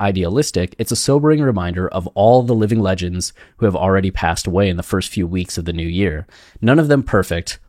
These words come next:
but all of them still incredibly beloved for their contributions. In the midst of so many reminders about our shared mortality, do we honestly want to get into the habit of only showing people grace after they've passed?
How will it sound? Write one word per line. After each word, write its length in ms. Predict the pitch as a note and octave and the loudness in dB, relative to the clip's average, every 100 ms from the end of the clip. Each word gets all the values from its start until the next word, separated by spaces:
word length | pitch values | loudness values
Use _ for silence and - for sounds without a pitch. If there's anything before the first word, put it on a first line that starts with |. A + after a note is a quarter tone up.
| - | -6
but 80 | - | 2
all 260 | A2 C3+ | 6 6
of 80 | C#3 | 4
them 140 | C3+ | 2
still 340 | B2+ - G2 F#2 | -2 0 2 2
incredibly 460 | F#2 - G2+ G#2 | -2 -2 0 0
beloved 540 | F#2 F#2 F#2+ G2 F2 - | -2 0 4 2 0 -8
for 200 | - F#2+ | -10 -6
their 120 | F2 | -6
contributions. 1000 | - F2 - F2 F#2+ - D#2 F#2+ - - _ _ _ - - - - | -8 -10 -8 -4 -4 -4 -10 -8 -8 -8 _ _ _ -20 -20 -16 -2
In 100 | A#2+ | 2
the 60 | |
midst 260 | B2+ E3+ F3 | 2 0 -4
of 80 | D#3+ | -4
so 180 | D#3+ | -2
many 180 | D#3 E3 | 0 0
reminders 640 | D3 A#2 G#2 A#2 A2 F2+ E2+ | 2 2 2 2 0 -2 -4
about 260 | G2 G2+ | 0 2
our 80 | G2+ | 2
shared 460 | F#2+ - A2+ C#3 C#3+ | -2 0 4 4 4
mortality, 800 | B2+ A#2 - G#2+ A2+ E2+ D2 E2 - - | 2 0 -2 0 0 0 -8 -14 -14 -8
do 100 | - | 2
we 120 | C3 C3+ | 2 4
honestly 440 | A#2 D3 D#3 E3+ | 2 2 2 2
want 160 | C#3+ C3+ | 2 0
to 80 | |
get 140 | A2 G#2+ | 0 0
into 180 | G#2+ F#2+ | 0 -2
the 60 | |
habit 340 | F#2+ A2 G#2 G2 | -2 0 0 0
of 120 | F#2 | -2
only 220 | A2 B2+ | -2 -2
showing 280 | B2+ C3 B2 | 0 0 0
people 320 | - A#2 G2+ | -2 -2 -2
grace 460 | F#2 F2 G2 G2+ - _ - | -4 -2 0 0 -4 _ -6
after 420 | G2+ G#2 - A#2 | -6 -4 -4 -2
they've 260 | A2 F#2+ - | -2 -4 -6
passed? 640 | - F#2+ - - - - | -12 -12 -12 -12 -12 -16